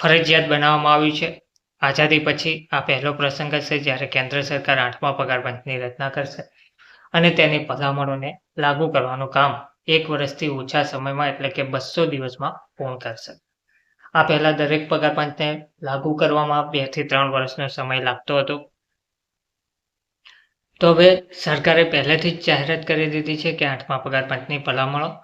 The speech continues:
એક જાન્યુઆરી બે હજાર છવ્વીસથી લાગુ કરવામાં આવશે. તેનો અર્થ એ છે કે આયોગે છ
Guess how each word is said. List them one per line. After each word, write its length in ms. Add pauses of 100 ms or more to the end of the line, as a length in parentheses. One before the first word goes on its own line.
(380)
એક 160
જાન્યુઆરી 500
બે 140
હજાર 260
છવ્વીસથી 500
લાગુ 320
કરવામાં 420
આવશે. 260 (500)
તેનો 280
અર્થ 260
એ 100
છે 160 (280)
કે 100
આયોગે 400
છ 120